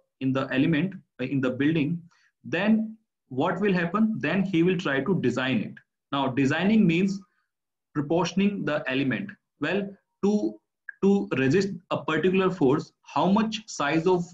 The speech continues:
element will be required? For example, uh, these are the leaves. So they, if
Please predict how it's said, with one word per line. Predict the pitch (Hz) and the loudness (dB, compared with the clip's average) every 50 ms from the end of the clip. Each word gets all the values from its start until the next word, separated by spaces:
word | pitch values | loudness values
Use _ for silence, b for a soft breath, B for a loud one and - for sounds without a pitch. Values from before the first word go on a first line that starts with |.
| - _ - | -10 _ -2
element | 131 131 143 156 165 170 170 - 139 | 0 2 2 4 4 2 2 2 2
will | 143 143 | 2 2
be | 139 147 | 2 2
required? | 127 123 - - 120 107 95 92 - - | 0 0 -2 -2 -2 -2 -2 -2 -4 -4
For | - 160 | -4 -2
example, | 160 143 127 127 135 127 127 131 170 190 190 190 B B B B B B _ _ | -2 -2 -2 -2 -2 -2 -2 -2 -2 -2 -2 -6 B B B B B B _ _
uh, | - 127 120 123 123 - 127 123 | -4 -2 0 0 -2 -2 -4 -2
these | 160 175 190 165 | 0 2 2 2
are | 175 165 165 | 2 2 2
the | 175 165 | 2 4
leaves. | 147 139 147 185 - - - - _ _ _ _ _ _ _ | 4 6 6 4 2 0 -6 -18 _ _ _ _ _ _ _
So | _ - 180 180 170 - - 143 131 | _ 0 2 2 2 0 -4 -8 -4
they, | 127 165 165 165 170 165 _ | -2 -2 -2 -2 -4 -4 _
if | - 190 180 | -2 0 0